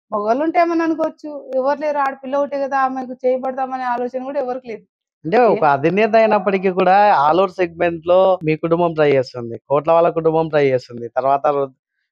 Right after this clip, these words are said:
Speaker 2: మిగతా ఇంకా రెండు కుటుంబాలు. ఒక నాయకుడైనా సరే ఒకటే సెగ్మెంట్ కోసం ఇంతమందికి ఎలా ఇస్తారు? ఇవ్వలేరు కదా.
Speaker 1: ఇవ్వలే, ఇప్పుడు నాలాంటి వాళ్ళకి ఇవ్వలే. ఎందుకంటే పార్టీ కోసం అందరికి న్యాయం చేసినాడు, అందరు ఎమ్మెల్యేలు అయినారు, ఎంపీలు అయినారు, ఆ,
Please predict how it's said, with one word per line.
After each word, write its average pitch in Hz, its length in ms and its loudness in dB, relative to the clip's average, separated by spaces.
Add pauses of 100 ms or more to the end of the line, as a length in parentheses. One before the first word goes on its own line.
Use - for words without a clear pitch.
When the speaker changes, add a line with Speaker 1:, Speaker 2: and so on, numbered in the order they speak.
(100)
Speaker 2:
మిగతా 165 680 4
ఇంకా 156 460 0
రెండు 170 220 4
కుటుంబాలు. 156 540 0 (400)
ఒక 151 100 -2
నాయకుడైనా 196 640 4
సరే 202 200 4
ఒకటే 190 320 4
సెగ్మెంట్ 185 440 -2
కోసం 180 280 2
ఇంతమందికి 190 680 2
ఎలా 185 140 6
ఇస్తారు? 170 320 2
ఇవ్వలేరు 156 320 2
కదా. 123 200 -10 (180)
Speaker 1:
ఇవ్వలే, 403 380 -6
ఇప్పుడు 302 200 -8
నాలాంటి 302 400 0
వాళ్ళకి 320 300 -2
ఇవ్వలే. 302 400 -4
ఎందుకంటే 277 680 -10 (200)
పార్టీ 233 220 0
కోసం 285 380 -6
అందరికి 277 380 -2
న్యాయం 349 300 2
చేసినాడు, 330 400 -4 (400)
అందరు 254 300 -4
ఎమ్మెల్యేలు 320 380 0
అయినారు, 311 280 0
ఎంపీలు 294 340 -6
అయినారు, 311 440 -6 (460)
ఆ, 254 100 -2